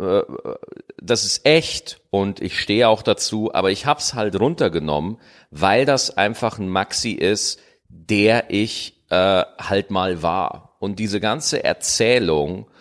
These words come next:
über diese zehn Jahre und dieses Drama und alles und, ähm, möchte ich ansprechen, dass die Protagonisten, die ich in dem Podcast erwähnt habe, ja, ähm,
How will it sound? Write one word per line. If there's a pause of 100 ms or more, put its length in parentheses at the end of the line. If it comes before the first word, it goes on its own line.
(260)
über
diese
zehn
Jahre (300)
und
dieses
Drama
und
alles
und,
ähm, (320)
möchte
ich
ansprechen,
dass (240)
die
Protagonisten, (140)
die
ich
in
dem
Podcast
erwähnt
habe, (100)
ja, (440)
ähm,